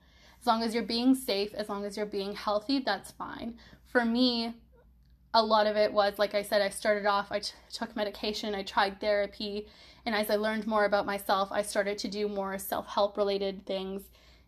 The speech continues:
And for me, dance was something that was very therapeutic. That was kind of my way of self-help, uh, was engaging in dance, engaging in creative activities. For other people, there's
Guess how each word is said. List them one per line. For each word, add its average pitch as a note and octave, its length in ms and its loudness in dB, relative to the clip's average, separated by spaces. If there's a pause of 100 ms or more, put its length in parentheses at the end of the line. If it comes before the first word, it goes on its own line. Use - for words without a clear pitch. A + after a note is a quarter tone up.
(220)
And G3 500 -4 (220)
for A3+ 200 -2
me, A3 180 0
dance A#3 440 0
was G#3 140 -4
something G3 280 -4
that F#3 120 -4
was F#3+ 120 -8
very G3 200 -2
therapeutic. G3 720 -4 (800)
That G#3+ 200 6
was G#3+ 120 -4
kind G#3+ 260 -2
of G#3 120 0
my G#3+ 300 2
way G3+ 220 2
of G#3 80 0
self-help, G3 680 0
uh, G3 180 -2 (100)
was G3 300 0
engaging G#3 520 -2
in G3 140 -2
dance, G3 380 -4
engaging G#3 440 -2
in G#3+ 100 -2
creative G3+ 400 -2
activities. G3 760 -4 (460)
For A3 220 2
other G#3+ 220 0
people, G#3 460 2
there's G3+ 460 -4